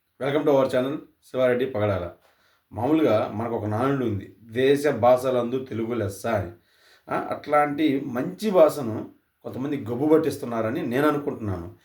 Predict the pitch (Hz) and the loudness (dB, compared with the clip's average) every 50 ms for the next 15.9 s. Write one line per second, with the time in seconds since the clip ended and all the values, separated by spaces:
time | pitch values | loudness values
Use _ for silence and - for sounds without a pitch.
0 | _ - _ _ _ - 123 123 147 - 120 113 101 107 117 135 175 180 170 - | _ -20 _ _ _ -6 -4 -2 -2 -2 -2 -4 0 2 4 4 4 4 4 2
1 | 95 - 151 143 - - - - _ _ _ _ _ _ _ - 127 131 - - | 2 2 2 0 0 -2 -6 -12 _ _ _ _ _ _ _ -6 -6 -6 -4 0
2 | 151 156 151 - 120 101 101 - - 127 127 120 110 104 104 131 127 127 160 170 | 0 0 0 0 -4 -4 -4 -6 -8 -6 -6 -6 -6 -2 2 2 2 4 2 0
3 | 160 175 170 170 - 170 - - - 151 135 139 139 - 143 135 135 135 - - | 0 0 -2 -2 -4 -8 -8 -6 -2 0 2 2 2 2 0 0 0 -4 -4 -8
4 | 110 104 123 127 127 - - 127 123 151 - - - _ _ _ _ _ _ _ | -12 -8 -8 -8 -8 -6 -6 -4 -4 -4 -6 -8 -14 _ _ _ _ _ _ _
5 | _ - 113 110 113 113 107 110 120 135 156 160 160 156 156 156 151 143 - - | _ -10 -6 -2 -2 -2 -2 0 0 0 2 2 4 4 4 4 2 0 0 -2
6 | 160 160 175 190 190 185 214 202 190 165 - 160 143 135 - 120 110 117 120 139 | 0 2 2 2 2 4 2 2 2 2 2 2 2 2 2 0 2 2 2 4
7 | 156 151 143 127 117 - 113 113 120 123 147 190 - - _ _ _ _ _ _ | 4 2 2 0 -4 -2 -2 -2 0 -2 -2 -4 -8 -14 _ _ _ _ _ _
8 | _ _ - 165 185 185 170 143 143 165 180 175 - - - - 151 156 175 202 | _ _ -12 -10 -6 0 2 4 4 4 4 0 -4 -8 -6 -2 0 2 4 4
9 | 208 208 190 196 196 - - 165 156 151 - 135 123 127 139 147 147 151 - 117 | 2 2 2 0 0 0 2 4 4 4 4 2 0 0 2 0 -2 -2 -6 -10
10 | 120 113 117 156 156 165 190 180 175 170 160 156 156 151 147 143 147 147 143 143 | -2 6 6 8 8 6 2 2 2 2 2 2 0 0 -2 -2 -2 -2 0 2
11 | 143 139 131 127 127 127 131 180 180 175 - 143 131 127 127 123 117 107 - 107 | 2 2 4 4 4 4 4 2 -2 -2 0 2 2 2 2 2 0 -2 -2 -2
12 | 98 95 87 85 _ _ _ _ _ _ - - 139 135 139 165 165 196 208 196 | -6 -6 -6 -10 _ _ _ _ _ _ -4 -4 -2 4 4 4 4 4 2 2
13 | 190 190 185 185 175 175 170 165 165 160 165 170 170 160 165 170 180 208 214 196 | 2 2 2 2 2 4 6 6 6 4 4 0 0 0 0 0 2 2 4 4
14 | 160 160 160 156 151 139 147 156 156 160 170 156 151 143 147 143 143 151 160 160 | 4 4 4 4 4 4 2 2 2 4 2 2 4 4 2 2 2 2 0 2
15 | 175 180 160 143 143 143 156 165 156 139 120 110 104 104 - 98 85 - | 0 0 0 -2 -2 -2 2 4 6 6 6 4 0 -2 -6 -10 -12 -12